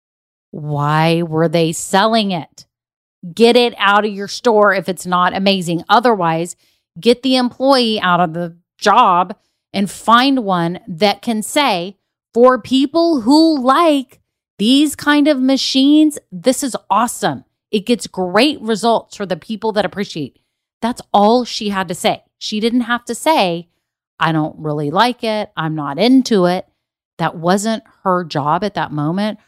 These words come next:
Her job was to appeal to someone like me who likes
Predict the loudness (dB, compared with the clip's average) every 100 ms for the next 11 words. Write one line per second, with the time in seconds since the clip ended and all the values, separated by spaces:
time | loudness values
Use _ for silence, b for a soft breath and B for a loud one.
0 | _ _ _ -4 0 2 2 0 -4 -4
1 | -4 -4 -4 -2 -2 -4 -4 -2 -2 -4
2 | -6 -4 4 6 6 2 -6 _ _ _
3 | _ _ _ -6 -4 0 0 -2 -8 -20